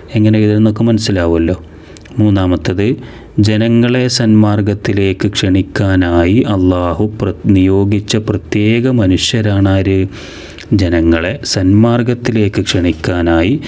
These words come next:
അള്ളാഹു നിയോഗിച്ച പ്രത്യേക മനുഷ്യരാണ് നബിമാർ എന്നല്ല നമ്മൾ പഠിച്ചത്.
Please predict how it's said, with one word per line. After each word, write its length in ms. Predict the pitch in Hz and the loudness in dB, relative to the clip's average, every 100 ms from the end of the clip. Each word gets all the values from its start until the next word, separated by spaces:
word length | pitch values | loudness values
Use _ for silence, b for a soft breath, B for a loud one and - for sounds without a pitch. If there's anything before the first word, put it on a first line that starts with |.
| B B - | B B -4
അള്ളാഹു 420 | 117 104 101 87 | 0 2 2 0
നിയോഗിച്ച 680 | 95 92 87 87 87 80 - | 2 2 2 2 0 -2 -4
പ്രത്യേക 760 | 113 113 98 80 - 85 85 90 | -4 -4 -6 -4 -4 0 0 0
മനുഷ്യരാണ് 1200 | 92 87 87 80 - - 101 92 82 80 82 135 - B B B - | 0 2 0 0 -2 -2 -2 -2 0 0 2 0 -2 B B B -2
നബിമാർ 960 | 113 110 101 90 85 80 80 82 87 95 | 0 2 0 0 0 2 2 2 2 0
എന്നല്ല 320 | 107 90 87 | 0 0 0
നമ്മൾ 160 | 90 87 | 0 0
പഠിച്ചത്. 400 | 90 82 107 | 0 -2 -2